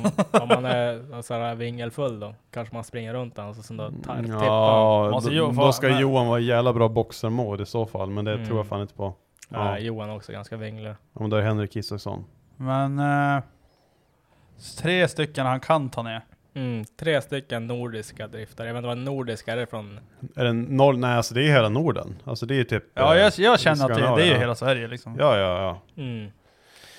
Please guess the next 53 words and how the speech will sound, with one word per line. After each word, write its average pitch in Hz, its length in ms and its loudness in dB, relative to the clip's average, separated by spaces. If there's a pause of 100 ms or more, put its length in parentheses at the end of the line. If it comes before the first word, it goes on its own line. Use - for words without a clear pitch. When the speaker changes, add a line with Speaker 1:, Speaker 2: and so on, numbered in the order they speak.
(320)
Speaker 1:
Ja, 139 60 -2
men 143 120 2
tre 160 280 0
driftare 151 540 0
han 117 100 0
skulle 120 140 -4
kunna 117 200 -2
slå 120 240 -4
ner, 117 480 -6 (220)
ja. 110 320 -10
Speaker 2:
Alltså, 131 180 -6
vi 131 100 -4
kan 135 100 -2
ju 123 60 2
ändå 113 120 -4
börja 110 200 0
norrifrån. 104 800 -4
Eh, 104 460 -2
Albert 113 640 0
Engblom. 139 460 2 (140)
Speaker 1:
<laughs> - 140 2
Ja, 247 120 12 (300)
Speaker 2:
Är 143 140 8
ju, 220 60 12
Speaker 1:
vart 214 100 12 (120)
Speaker 2:
är - 40 -
ju - 40 10
Speaker 1:
ska 214 100 8
vi 208 100 8
börja 220 280 12
någonstans? 170 520 10
Speaker 2:
<laughs> 208 320 12 (600)
Ja. - 80 6
Albert 147 260 10
Engblom, 135 340 6
alltså, 117 200 2
han, 123 320 2
han 123 240 -2
är 120 40 2
inte, 104 440 -4
alltså, 113 160 4
han 117 140 0
är - 20 0
en 110 40 0
ganska 92 180 -6
smal 98 300 -4
kille. 95 300 -4
Det 101 100 2
är 101 60 4
en, 87 180 -6 (280)
det 135 100 -8
är 127 40 -2
en 90 280 -4